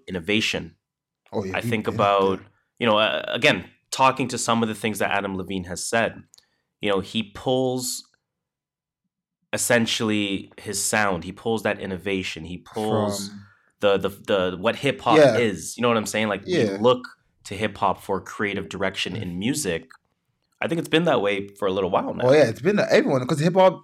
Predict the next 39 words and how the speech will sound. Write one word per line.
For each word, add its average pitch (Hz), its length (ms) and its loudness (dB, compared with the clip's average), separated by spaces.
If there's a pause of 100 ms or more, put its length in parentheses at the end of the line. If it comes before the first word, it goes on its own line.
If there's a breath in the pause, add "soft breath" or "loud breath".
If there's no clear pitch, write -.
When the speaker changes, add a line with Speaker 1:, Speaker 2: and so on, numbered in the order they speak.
Speaker 2:
has 143 360 0
been 135 260 0
rising. 117 640 0 (320)
Speaker 1:
Right? 98 400 -4
So 131 220 2
Speaker 2:
And, 120 400 -4
yeah, 143 160 4
people 135 140 2
are 135 60 4
just 135 140 2
like, 127 140 2
"Yo, 151 340 4 (400)
if 123 140 -2
hip 151 100 4
hop's 143 220 4
rising, 143 320 6
they're 127 80 4
clearly 147 180 4
doing 139 140 4
something 127 240 -2
right, 143 260 4
so 135 80 -2
let's 127 160 2
take 131 340 -4
pieces 131 300 -2
from 131 140 -4
there." 139 280 2
Speaker 1:
Exactly. 123 500 2
Speaker 2:
Even 202 260 4
fashion, 185 400 4
co-, 151 100 0
a 151 80 6
lot 190 220 8
of 202 60 -10
fashion 202 320 0
comes 185 220 0
from 180 200 8
hip 196 160 2
hop. 107 240 -2